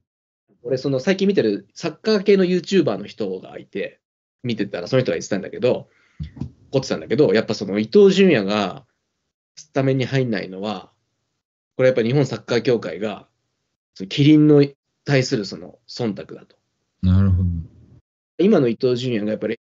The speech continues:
Speaker 1: 入らないのはおかしいって。
Speaker 2: 本当なんか政治家と全く一緒だね。
Speaker 1: ね。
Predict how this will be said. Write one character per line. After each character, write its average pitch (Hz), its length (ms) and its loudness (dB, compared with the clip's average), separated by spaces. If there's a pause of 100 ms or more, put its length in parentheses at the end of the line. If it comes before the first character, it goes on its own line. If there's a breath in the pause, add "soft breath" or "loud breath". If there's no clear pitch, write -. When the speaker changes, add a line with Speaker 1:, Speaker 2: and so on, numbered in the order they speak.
(120)
Speaker 1:
入 - 220 2
ら 175 120 6
な 131 100 4
い 101 40 0
の 92 60 -8
は 87 60 -8
お 101 60 -8
か 135 160 -6
し 131 160 -8
い - 40 -12
っ - 20 -18
て。 - 180 -20 (340)
Speaker 2:
本 190 160 2
当 233 100 2
な 247 60 6
ん 240 80 4
か - 100 0
政 196 400 2
治 226 160 0
家 220 160 0
と 220 200 2
全 147 460 4
く 220 80 0
一 208 60 2
緒 208 180 -2
だ 185 160 6
ね。 165 200 2 (360)
Speaker 1:
ね。 110 500 -4